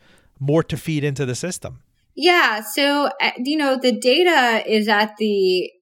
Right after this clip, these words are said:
Speaker 2: is at the heart of the algorithm development. And it's also maybe the part that can cause, is the most difficult aspect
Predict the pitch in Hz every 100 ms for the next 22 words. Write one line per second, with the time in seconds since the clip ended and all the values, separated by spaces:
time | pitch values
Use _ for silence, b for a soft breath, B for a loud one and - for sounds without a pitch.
0 | - 220 214 214 190 180 - 220 220 214
1 | - 190 170 - 180 180 175 170 165 -
2 | - 208 202 196 185 180 190 170 170 180
3 | - 123 175 208 247 262 349 330 - _
4 | b b b b _ 226 226 220 220 214
5 | 208 208 - 233 - 233 254 285 320 254
6 | 233 233 226 233 220 220 240 220 214 233
7 | 214 202 - 254 208 208 233 226 226 208
8 | - _ _ 233 226 240 240 240 - 226
9 | 226 226 220 190 185 - 190 190 - -
10 | - - -